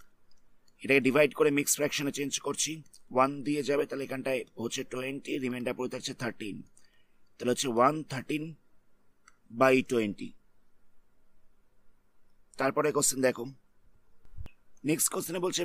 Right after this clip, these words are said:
four by five into হচ্ছে twelve by seven, four by five into হচ্ছে twelve by seven। তো ফোর আর টুয়েলভটাকে মাল্টিপ্লাই করবো, তাহলে হয়ে যাচ্ছে ফর্টি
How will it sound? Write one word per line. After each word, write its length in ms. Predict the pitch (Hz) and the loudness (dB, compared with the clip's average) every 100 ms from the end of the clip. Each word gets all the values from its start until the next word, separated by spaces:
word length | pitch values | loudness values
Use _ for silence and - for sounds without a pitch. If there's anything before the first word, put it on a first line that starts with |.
| - | -2
four 160 | 143 160 147 | 0 2 4
by 100 | 175 170 - | 4 2 0
five 220 | 165 175 - 156 | 2 2 -2 -6
into 180 | 135 156 | -4 -4
হচ্ছে 200 | - 147 | -4 -4
twelve 240 | 143 151 131 139 | 0 0 0 -2
by 100 | 135 - - | 0 0 0
seven, 240 | 110 95 110 - - | -2 -4 -10 -16 -6
four 180 | 120 127 110 | 0 2 4
by 120 | 135 143 - - | 4 2 -2 0
five 300 | 135 156 156 - 127 | 2 2 -4 -6 -6
into 200 | 113 123 | -6 -6
হচ্ছে 200 | 131 127 | -6 -8
twelve 340 | - 117 123 110 123 | -8 -10 -10 -4 -2
by 100 | 123 110 - | -2 0 -2
seven। 260 | 113 107 101 123 - - - - - - - _ _ - | 0 -4 -4 -10 -20 -20 -20 -20 -20 -20 -20 _ _ -12
তো 80 | 123 | -10
ফোর 280 | - 127 156 | -2 2 2
আর 60 | |
টুয়েলভটাকে 480 | - 143 151 151 127 | 2 0 0 -2 -2
মাল্টিপ্লাই 460 | 143 139 135 - 139 | -2 -2 -4 -2 -2
করবো, 240 | 139 131 | 0 -2
তাহলে 180 | 135 127 | -2 0
হয়ে 100 | 120 | 0
যাচ্ছে 160 | 120 - | 0 -4
ফর্টি 420 | - 120 - | -6 -6 -4